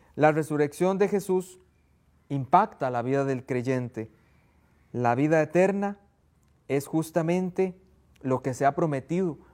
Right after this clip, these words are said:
para todos aquellos que son de Jesús. "Yo les doy la vida eterna. Soy el pastor que da la vida eterna". Este tema de la vida eterna está presente, de alguna manera,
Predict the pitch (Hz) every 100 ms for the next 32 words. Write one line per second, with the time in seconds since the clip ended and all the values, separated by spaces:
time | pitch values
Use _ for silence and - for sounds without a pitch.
0 | _ 127 117 - 151 156 147 156 151 156
1 | - 127 131 131 127 127 113 104 - -
2 | _ _ _ _ - 120 139 185 202 175
3 | 131 170 196 180 135 131 127 127 127 113
4 | 110 107 - _ _ _ - 147 208 214
5 | 147 135 - 202 190 139 127 127 123 123
6 | 117 113 - 113 107 104 - _ _ _
7 | _ _ 151 180 190 202 208 202 - 147
8 | 139 135 170 180 180 185 175 165 - 151
9 | 175 160 180 156 143 170 170 _ _ -
10 | 123 127 160 180 170 165 175 170